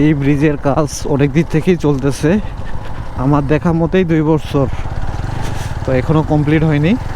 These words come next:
ডান পাশে গাছগুলা দেখেন, পুরা সাদা। তো আমি প্রথম প্রথম ভাবছিলাম এগুলাতে মনে হয় ধুলা পড়ে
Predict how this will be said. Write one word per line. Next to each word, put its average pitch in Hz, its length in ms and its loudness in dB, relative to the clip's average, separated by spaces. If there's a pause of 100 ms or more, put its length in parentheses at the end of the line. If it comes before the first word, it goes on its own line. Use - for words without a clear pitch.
(840)
ডান 143 220 2
পাশে 156 260 0
গাছগুলা 139 300 2 (100)
দেখেন, 156 220 0 (300)
পুরা 156 260 2 (200)
সাদা। 131 320 0 (680)
তো 135 60 -2 (120)
আমি 160 120 2 (100)
প্রথম 160 260 0
প্রথম 170 240 2
ভাবছিলাম 165 480 2
এগুলাতে 160 280 0 (100)
মনে 156 160 0
হয় 160 160 0
ধুলা 151 260 2
পড়ে 160 140 0